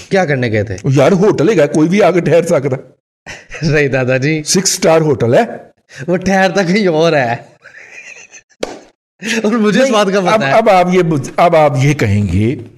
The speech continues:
Speaker 2: कि वो जो सड़क के किनारे खड़े होके, ए, इफ-, अपना रियाज मलक से जो एक वसूल कर रहे हैं वो सूटकेस, वो पाउंड्स का भरा हुआ था। अब आप ये कहेंगे
Speaker 1: तो नहीं हो सकता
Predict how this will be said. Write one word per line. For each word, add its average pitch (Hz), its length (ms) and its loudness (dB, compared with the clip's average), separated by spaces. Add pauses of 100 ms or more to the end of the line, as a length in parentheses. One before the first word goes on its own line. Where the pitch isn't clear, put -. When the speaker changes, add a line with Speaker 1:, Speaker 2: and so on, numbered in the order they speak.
(500)
Speaker 2:
कि 170 180 4
वो 160 200 0
जो 165 240 0
सड़क 151 280 -2
के 151 80 -2
किनारे 139 320 0
खड़े 127 260 -2
होके, 123 260 -2 (800)
ए, 110 760 2
इफ-, 131 280 -4
अपना 123 280 -2
रियाज 123 320 0
मलक 131 280 0
से 110 320 -4 (280)
जो 165 260 -2
एक 151 560 0 (160)
वसूल 147 340 0
कर 127 240 0
रहे 123 160 -4
हैं 113 80 -2
वो 110 120 -2
सूटकेस, 107 580 -4 (520)
वो 156 420 2
पाउंड्स 160 320 0
का 139 120 0
भरा 123 160 0
हुआ 92 200 0
था। 120 120 0
अब 143 100 2
आप 135 100 0
ये 143 140 2
कहेंगे - 380 -4 (680)
Speaker 1:
तो 160 60 -6
नहीं 180 160 0
हो 202 60 0
सकता 107 580 -6